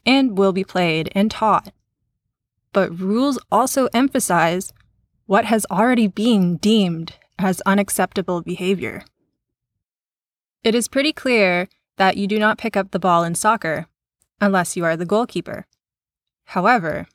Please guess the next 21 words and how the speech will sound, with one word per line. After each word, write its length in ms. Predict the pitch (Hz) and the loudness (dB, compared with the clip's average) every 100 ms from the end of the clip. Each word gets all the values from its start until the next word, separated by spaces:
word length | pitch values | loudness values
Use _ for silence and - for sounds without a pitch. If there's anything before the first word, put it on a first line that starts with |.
| _ _ _ _ _ | _ _ _ _ _
knowing 340 | 180 175 254 240 | -2 2 2 4
that 320 | 175 165 - - _ _ _ 196 | 2 2 -2 -14 _ _ _ 0
only 260 | 220 269 | 2 4
the 140 | 220 185 | 2 2
goalkeepers 720 | 196 233 214 202 170 160 - 180 | 0 0 -2 -4 -6 -4 -4 -2
are 80 | |
allowed 240 | 175 175 175 | 0 0 -2
to 100 | - | -6
pick 160 | 196 | -4
up 140 | 185 - | -4 -4
the 80 | 165 | -2
ball 420 | 165 180 - - _ _ _ _ _ _ | 0 0 -2 -12 _ _ _ _ _ _
is 140 | 220 196 | 0 0
the 100 | 196 | 2
basic 360 | 269 254 233 | 0 0 0
idea 380 | 185 180 202 151 | 0 2 2 2
of 120 | 170 | 0
the 80 | 147 | -4
game. 400 | 170 151 - - _ _ _ _ _ _ _ _ _ | -4 -4 -6 -14 _ _ _ _ _ _ _ _ _
The 100 | 185 | -6
goalkeeper 720 | 160 185 240 - 175 - - | -2 0 0 -2 -8 -8 -12